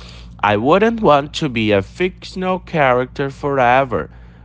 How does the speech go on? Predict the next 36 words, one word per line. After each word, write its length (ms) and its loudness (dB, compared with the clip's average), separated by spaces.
but 180 4
it 100 0
would 220 0
be 120 -2
interesting 800 0
to 100 -2
have 300 4
this 200 -4
transformation 1000 -4
sometimes, 840 -4
like 200 2
the 120 0
Spider-Man, 960 0
who 100 0
lives 340 0
his 180 -8
day 260 -4
normally 680 0
and 200 0
wears 240 4
the 160 0
superhero 840 0
clothes 500 2
whenever 600 -2
he 120 -6
wants, 760 -2
you 160 -2
know. 400 2
Próxima 400 2
pergunta, 420 -4
então, 360 0
vamos 260 0
avançar 360 -2
aí 140 2
pra 200 -6
número 340 -4